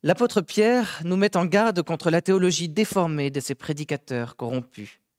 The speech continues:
Il nous encourage au contraire à nous souvenir de l'enseignement des prophètes de l'Ancien Testament et des apôtres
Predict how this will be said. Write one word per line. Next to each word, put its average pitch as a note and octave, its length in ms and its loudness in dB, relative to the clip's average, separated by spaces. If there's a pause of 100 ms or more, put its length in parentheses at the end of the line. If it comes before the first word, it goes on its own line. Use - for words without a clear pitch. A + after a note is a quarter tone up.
(880)
Il E3+ 80 2
nous A3 180 4
encourage A3+ 420 4
au G#3+ 60 2
contraire G#3 380 2
à G3+ 80 6
nous G#3 120 4
souvenir E3+ 960 0 (680)
de C3+ 100 -2
l'enseignement E3 600 2
des D#3 100 2
prophètes E3 540 -2
de B2+ 140 -2
l'Ancien E3 520 -2
Testament E3 540 -4 (460)
et D#3+ 100 0
des D#3 180 2
apôtres - 640 -4